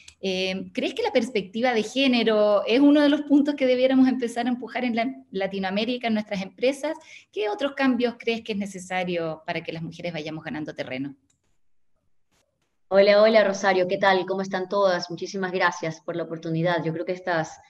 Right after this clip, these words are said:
Speaker 2: estas instancias son absolutamente necesarias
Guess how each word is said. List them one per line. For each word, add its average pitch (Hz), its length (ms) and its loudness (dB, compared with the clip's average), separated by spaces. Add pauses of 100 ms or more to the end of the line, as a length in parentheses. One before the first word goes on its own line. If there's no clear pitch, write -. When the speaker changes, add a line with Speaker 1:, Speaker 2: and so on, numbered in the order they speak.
(160)
Speaker 2:
estas 190 240 -2
instancias 196 520 2
son 196 420 0
absolutamente 190 640 0
necesarias 185 760 0